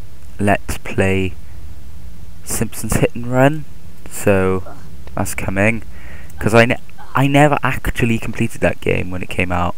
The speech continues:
I bought it when it came out, Christmas Eve, the year it came out, and,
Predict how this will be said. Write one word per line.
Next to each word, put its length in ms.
I 80
bought 320
it 80
when 100
it 60
came 200
out, 240
Christmas 420
Eve, 260
the 80
year 140
it 80
came 200
out, 260
and, 200